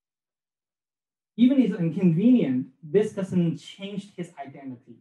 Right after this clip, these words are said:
who he is. This doesn't change that, um,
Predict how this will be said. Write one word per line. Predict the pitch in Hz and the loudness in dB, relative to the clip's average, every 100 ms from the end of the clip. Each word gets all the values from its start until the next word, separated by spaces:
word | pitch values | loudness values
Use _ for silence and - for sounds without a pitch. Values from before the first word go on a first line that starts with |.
| _ _ _ _ _ _ _ _ - | _ _ _ _ _ _ _ _ -16
who | 151 | -14
he | 151 131 | -10 -10
is. | 156 - _ _ _ _ _ _ _ _ _ _ _ _ _ - | -10 -14 _ _ _ _ _ _ _ _ _ _ _ _ _ 0
This | 208 | 2
doesn't | 233 - 220 | 2 2 -2
change | - - 208 185 - | -4 -10 -8 -6 -4
that, | 165 151 - _ _ _ _ _ _ - | -4 -6 -14 _ _ _ _ _ _ -14
um, | 151 139 131 127 | -10 -8 -8 -8